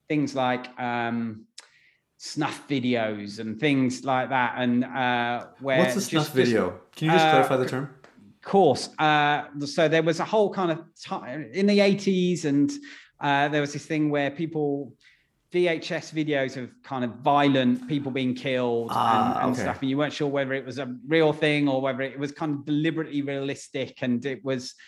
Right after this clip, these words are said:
Speaker 1: uh, so there was some campaigning around that, but also just things like language and sex on T V and just some of that stuff. Now, beautiful people, and actually a lot of Christians were part of this. Um,
Speaker 2: Hmm.
Speaker 1: but, but the approach was one of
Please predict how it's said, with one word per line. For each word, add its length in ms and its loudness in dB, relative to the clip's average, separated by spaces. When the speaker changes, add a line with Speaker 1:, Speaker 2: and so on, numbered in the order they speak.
Speaker 1:
uh, 380 2
so 160 -2
there 100 2
was 80 -4
some 140 -2
campaigning 560 0
around 240 0
that, 240 -2
but 60 -4
also 340 -4
just 200 -10
things 200 -4
like 200 -4
language 880 -2
and 240 -4
sex 420 -6
on 200 2
T 280 -2
V 640 -2
and 200 -4
just 260 -8
some 160 -2
of 60 -2
that 160 -2
stuff. 240 -2
Now, 300 2
beautiful 420 0
people, 260 -2
and 80 0
actually 260 -4
a 80 -2
lot 180 -4
of 180 -10
Christians 580 0
were 100 0
part 380 -2
of 40 -20
this. 320 -8
Um, 380 2
Speaker 2:
Hmm. 180 -6
Speaker 1:
but, 400 2
but 180 0
the 160 4
approach 640 -2
was 200 -2
one 280 0
of 340 -2